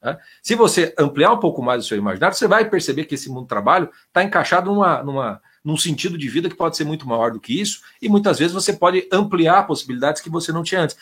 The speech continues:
Mas pra pessoa perceber isso, já é, já é um parto, né? Já é um parto. A, a vida vai mostrando pra ela algumas coisas que vai ter que se, ser encaminhado. Então, por um lado, quando a gente fala de imaginário pobre, parece que a gente saiu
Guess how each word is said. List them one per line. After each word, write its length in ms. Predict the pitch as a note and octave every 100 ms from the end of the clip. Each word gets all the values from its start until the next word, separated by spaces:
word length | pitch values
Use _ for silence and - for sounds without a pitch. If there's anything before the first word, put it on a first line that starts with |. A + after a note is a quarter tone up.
| -
Mas 120 | D#3
pra 120 | D#3 A#3
pessoa 420 | G#3 - E3+ -
perceber 360 | C#3 A#2+ G#2+
isso, 360 | A2+ G3+ G#3 - _ _
já 220 | B2 F3+
é, 120 | D#3+ F3
já 140 | D#3+
é 60 | D3+
um 80 | -
parto, 400 | A#2 F#2 - - _
né? 140 | A2+ A2+
Já 80 |
é 20 | C#3
um 60 |
parto. 320 | - G2+ F#2+
A, 40 | G#2 A#2+ C#3+ - - A2+
a 20 |
vida 220 | A2 E3
vai 100 | D#3
mostrando 480 | D#3 D#3+ - D3+ D#3+
pra 140 | D3+ A#2+
ela 140 | C3+
algumas 340 | A#2+ B2 A#2+ -
coisas 260 | B2+ C3
que 100 | -
vai 100 | C3
ter 140 | B2 B2
que 140 | B2+
se, 280 | - C3+ -
ser 120 | -
encaminhado. 440 | B2+ C3+ C3 F#2+ - - -
Então, 220 | D3+ G3
por 140 | G#3 A3
um 80 | F3
lado, 320 | D#3 D3 - -
quando 140 | F#3+
a 20 |
gente 120 | D#3+
fala 140 | E3+ D#3
de 80 | C#3+
imaginário 360 | D3 C#3 C#3+
pobre, 340 | D3 F#3 G3+ -
parece 200 | F3 F3
que 60 |
a 20 | F3
gente 100 | -
saiu 380 | D#3+ E3+ G3+